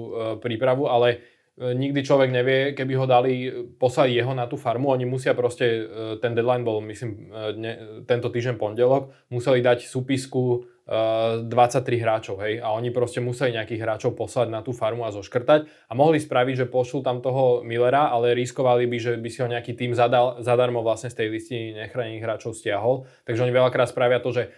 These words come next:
pošlú radšej na tú farmu, eh, na pa-, na pár zápasov alebo na nejaké obdobie hráča, ktorý nemusí ísť cez tú listinu a neriskujú to. Potom počas sezóny už, keď povedzme, eh, vidia, že ten hráč, teraz akože, eh, mm, zoberieme len ako príklad toho Millera,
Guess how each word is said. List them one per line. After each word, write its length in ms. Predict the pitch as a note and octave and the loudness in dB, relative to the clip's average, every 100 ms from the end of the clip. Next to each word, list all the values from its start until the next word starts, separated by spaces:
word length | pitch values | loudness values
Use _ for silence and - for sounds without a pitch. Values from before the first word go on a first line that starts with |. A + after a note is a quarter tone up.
| _ | _
pošlú 320 | - B2+ D3 | -2 0 2
radšej 240 | B2 C#3 B2 | 2 2 -4
na 80 | |
tú 80 | B2 | -4
farmu, 560 | B2 A#2+ B2 B2 A#2+ - _ | 0 2 2 -4 -6 -10 _
eh, 120 | - A2+ A2+ A2+ A2+ A2+ | -8 -4 -2 0 -2 -4
na 160 | A#2 A2+ | -4 -6
pa-, 160 | A#2+ | -6
na 240 | B2 A#2+ A#2 | -6 -4 2
pár 240 | C3 A#2+ | 4 4
zápasov 400 | A2+ B2 B2 B2 | 2 2 2 2
alebo 80 | A#2 | 2
na 160 | A#2 | -2
nejaké 160 | B2 B2 | -4 -4
obdobie 400 | A#2 A#2 B2 A#2 | -6 -2 0 2
hráča, 260 | A2+ A2 B2+ | 2 -2 -4
ktorý 220 | B2+ A#2 | -2 -2
nemusí 400 | B2 C#3 C3 A2 | 0 -2 -4 -8
ísť 100 | - | -10
cez 80 | G2+ | -12
tú 160 | - G#2+ | -10 -10
listinu 560 | G#2 - C3+ D3+ D3+ - | -10 -4 0 0 0 -8
a 80 | - | -6
neriskujú 560 | A2+ B2 B2+ - A#2+ A2 | 0 0 0 -2 -2 0
to. 100 | A2 - _ - | -2 -4 _ -2
Potom 240 | C3+ C#3+ | 2 2
počas 240 | C#3 C#3+ | 2 0
sezóny 480 | C3 B2+ C3+ C#3 D#3 | 2 2 2 2 0
už, 320 | B2+ - - _ _ | -2 -8 -12 _ _
keď 240 | - C3+ C3 | 0 0 4
povedzme, 440 | C3+ C#3 B2+ A#2+ G#2+ | 2 2 -2 -4 -4
eh, 300 | - _ - A2+ A2+ A2+ A#2 A2+ | -10 _ -4 -2 0 0 -2 -2
vidia, 320 | B2+ C3+ B2 | 0 2 2
že 120 | A#2+ | 0
ten 160 | A#2+ A2+ | -4 -2
hráč, 400 | A#2+ A#2+ - - _ | 2 2 2 -10 _
teraz 240 | - G#2+ | -4 -2
akože, 340 | G#2+ G#2 G#2+ G#2+ | -2 -2 -4 -4
eh, 100 | G2+ B2 A2+ G#2+ A2 A2+ A#2 _ _ _ | -6 -12 -14 -12 -12 -16 -20 _ _ _
mm, 420 | B2+ A2 G#2+ G#2+ | -18 -14 -14 -8
zoberieme 340 | G#2+ A#2 A#2+ A#2 | -2 2 2 0
len 140 | A2+ | -4
ako 140 | A2 B2 | -6 -6
príklad 300 | - A#2 B2 | -2 0 0
toho 140 | G#2+ A2+ | 0 -6
Millera, 500 | A2+ A2+ A2+ C3+ | -4 -2 0 0